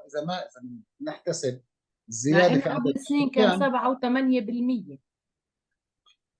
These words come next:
Speaker 1: كيف؟
Speaker 2: كان وصل النمو في الناتج المحلي في
Speaker 1: آه.
Speaker 2: إسرائيل كان واصل لسبعة وثمانية بالمية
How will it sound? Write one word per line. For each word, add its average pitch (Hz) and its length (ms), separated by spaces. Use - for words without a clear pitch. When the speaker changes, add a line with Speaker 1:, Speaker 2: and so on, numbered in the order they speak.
Speaker 1:
كيف؟ 170 100
Speaker 2:
كان 254 120
وصل 330 300
النمو 262 600
في 262 140
الناتج 254 440
المحلي 254 720
في 226 220
Speaker 1:
آه. 202 160
Speaker 2:
إسرائيل 233 600
كان 262 260
واصل 269 340
لسبعة 240 840
وثمانية 240 480
بالمية 233 540